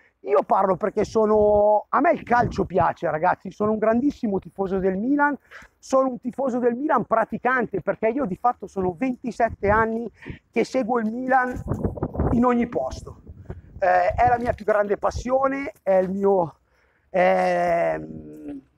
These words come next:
il Milan è parte della mia vita, parte del mio cuore, e quindi, ragazzi, quando sento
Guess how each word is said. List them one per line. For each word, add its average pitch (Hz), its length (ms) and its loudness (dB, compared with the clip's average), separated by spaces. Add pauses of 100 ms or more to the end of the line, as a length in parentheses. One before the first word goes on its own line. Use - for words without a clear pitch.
(640)
il 254 140 4
Milan 277 320 4
è 208 300 6
parte 254 360 2
della 226 160 4
mia 214 160 2
vita, 269 340 0
parte 196 640 0
del 190 240 0
mio 196 180 2
cuore, 277 340 2 (380)
e 403 120 -2
quindi, 311 260 2
ragazzi, 185 480 0
quando 269 400 0
sento 160 600 -2